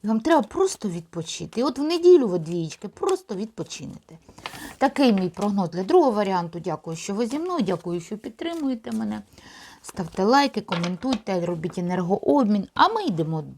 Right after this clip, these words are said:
далі. Вітаю вас, трічки. Темна сторона. М, темна сторона вашого, вас або вашого життя відкриється. Да? Щось таке потаємне, те, що ви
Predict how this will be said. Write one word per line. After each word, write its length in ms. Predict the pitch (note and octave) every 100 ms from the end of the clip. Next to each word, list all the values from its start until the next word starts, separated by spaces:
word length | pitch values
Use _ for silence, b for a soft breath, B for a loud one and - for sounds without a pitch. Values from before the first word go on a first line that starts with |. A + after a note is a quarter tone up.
| D3+
далі. 280 | D#3 D3+ D3+
Вітаю 400 | F3+ - A3 F#3
вас, 160 | D#3+ E3
трічки. 640 | - A3 C4+ A3 - F#3+ F3 - _ _ _ _ _ _ _ B B B B B G#3+ B
Темна 280 | - B3+ A#3
сторона. 640 | A3+ A3 G#3 F3+ D3+ D3 D#3 -
М, 380 | G3 A3 D#4+ -
темна 280 | A3+ C4+ C4+
сторона 460 | - A3+ G3+ G3+
вашого, 560 | A3 F#3+ G3+ G#3+ G3+ G#3 B B B
вас 440 | D#3+ E3+ F#3+ A3 A3+
або 240 | F3+ F3+
вашого 460 | F3 F#3+ - F3 F3
життя 600 | E3 D#3+ - F3 G#3 A3+ B B B
відкриється. 920 | E3+ F#3+ - - F3+ D#3+ D#3 D3 - D3
Да? 160 | E3+ A3+
Щось 480 | - - E4+ F4 -
таке 360 | B3 B3 C4+
потаємне, 760 | B3+ A3+ A3 A3 A3 A3 F#3 F3
те, 240 | - G#3+
що 260 | F#3+ - F#3
ви 260 | F#3+ G#3